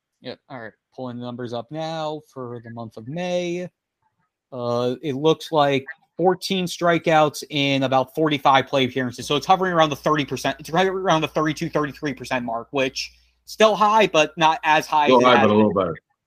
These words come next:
Speaker 2: Okay.
Speaker 1: Yeah.
Speaker 2: Yeah, it's something
Speaker 1: I'll,
Speaker 2: I keep
Speaker 1: yeah, I'll take the
Speaker 2: working
Speaker 1: progress
Speaker 2: with.
Speaker 1: there.
Speaker 2: Right. Exactly.
Speaker 1: Yep. And I think that's gonna do it for us this week, Dre.
Speaker 2: Yeah, short and sweet. I mean,
Speaker 1: Yeah.
Speaker 2: you know, I mean, again, ninety-seven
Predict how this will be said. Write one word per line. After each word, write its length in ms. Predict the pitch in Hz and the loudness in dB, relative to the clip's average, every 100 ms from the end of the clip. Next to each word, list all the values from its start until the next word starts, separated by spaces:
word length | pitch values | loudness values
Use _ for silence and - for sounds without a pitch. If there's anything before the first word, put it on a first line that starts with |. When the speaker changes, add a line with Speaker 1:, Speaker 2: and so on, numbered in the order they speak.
| _ _ _ | _ _ _
Speaker 2:
Okay. 140 | - 143 | -2 0
Speaker 1:
Yeah. 140 | 143 - - - 147 | 0 -6 -16 -4 0
Speaker 2:
Yeah, 60 | 110 | 0
it's 100 | 82 | 0
something 220 | 113 - | 2 2
Speaker 1:
I'll, 80 | 107 | 2
Speaker 2:
I 20 | |
keep 280 | 104 110 104 - _ _ _ _ 170 | 0 -2 -2 -6 _ _ _ _ -4
Speaker 1:
yeah, 120 | 139 | -2
I'll 80 | 143 | 0
take 160 | 180 | 0
the 60 | 208 | 2
Speaker 2:
working 60 | 170 | 4
Speaker 1:
progress 320 | 156 131 117 | 4 4 -2
Speaker 2:
with. 60 | - | -8
Speaker 1:
there. 720 | - - - _ _ _ 101 | -20 -18 -20 _ _ _ -4
Speaker 2:
Right. 160 | 85 - _ _ _ | -4 -6 _ _ _
Exactly. 380 | 82 90 80 - _ _ _ _ _ _ _ | -6 -4 -4 -8 _ _ _ _ _ _ _
Speaker 1:
Yep. 200 | 135 139 - _ _ _ _ _ | -8 -8 -10 _ _ _ _ _
And 580 | 127 147 165 180 190 185 143 | -10 -4 -4 -4 -8 -12 -10
I 160 | 143 - _ _ | -10 -12 _ _
think 240 | 214 247 247 | -6 -6 -6
that's 320 | 247 247 - | -6 -8 -8
gonna 240 | 196 226 | -4 -2
do 160 | 165 277 | -2 -2
it 100 | - | -2
for 120 | 156 | -2
us 120 | 127 | -2
this 160 | 123 - | -6 -8
week, 140 | 120 | -8
Dre. 300 | 123 131 226 - _ _ _ _ _ _ _ _ _ _ - | -2 0 -2 -6 _ _ _ _ _ _ _ _ _ _ -2
Speaker 2:
Yeah, 340 | 113 240 - - _ - | 0 0 -2 -8 _ -4
short 260 | 110 117 | 2 2
and 80 | 123 | 2
sweet. 400 | 131 147 156 - - _ - | 0 2 2 0 -10 _ -10
I 40 | |
mean, 240 | 98 101 101 | -2 0 0
Speaker 1:
Yeah. 100 | 98 - _ _ _ _ - | -2 -8 _ _ _ _ -4
Speaker 2:
you 120 | 113 | 0
know, 240 | 101 95 101 | 2 0 0
I 20 | |
mean, 360 | 110 110 107 104 | 2 2 0 -2
again, 320 | 101 123 110 | 0 2 2
ninety-seven 720 | 113 120 117 120 123 131 131 | 2 2 2 4 4 2 -2